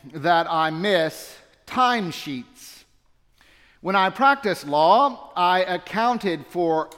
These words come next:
each and every six minutes of my workday. Every minute filled with productivity, correspondence,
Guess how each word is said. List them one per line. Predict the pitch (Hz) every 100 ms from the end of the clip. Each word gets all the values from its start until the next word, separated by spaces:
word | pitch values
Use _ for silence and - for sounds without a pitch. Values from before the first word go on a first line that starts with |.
| -
each | 226 262 - - - -
and | 170 160 - -
every | 214 202 151 135 131 175 190
six | - - 226 233 - -
minutes | 156 165 202 156 113 - - - _ _ _
of | 143 143 135
my | 147 139
workday. | 139 156 156 - 110 107 - _ _ _ _ _ _ _ _
Every | - 226 220 240
minute | 208 165 120 - - _
filled | 190 190 170
with | 156 147
productivity, | - 160 143 - 233 196 143 117 113 _
correspondence, | - 254 247 185 - 156 139 127 120